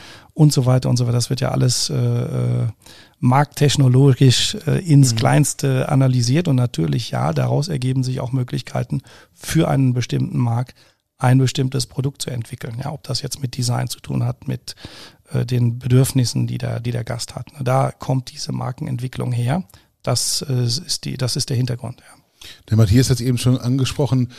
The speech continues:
Speaker 3: Heute können wir mal richtig schamlos ausnutzen und fragen und von Erfahrungen unglaublich profitieren. Ich würd ganz gern wissen, nachdem Sie das eben schon kurz angerissen haben, Sie sprachen von den erfolgreichen Marken, die auch bleiben werden. Welche Marken haben Sie da im Kopf? Was glauben Sie? Was ist, was sind für Sie so die spannendsten Marken?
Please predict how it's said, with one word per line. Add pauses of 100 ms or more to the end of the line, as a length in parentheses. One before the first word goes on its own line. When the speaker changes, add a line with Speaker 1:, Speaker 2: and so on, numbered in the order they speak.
(260)
Speaker 3:
Heute
können
wir
mal
richtig
schamlos
ausnutzen
und
fragen
und
von (380)
Erfahrungen
unglaublich
profitieren.
Ich
würd
ganz
gern
wissen,
nachdem
Sie
das
eben
schon (380)
kurz
angerissen
haben,
Sie
sprachen
von
den
erfolgreichen
Marken,
die
auch
bleiben
werden. (400)
Welche (360)
Marken
haben
Sie
da
im
Kopf?
Was
glauben
Sie?
Was
ist,
was
sind
für
Sie
so
die
spannendsten
Marken?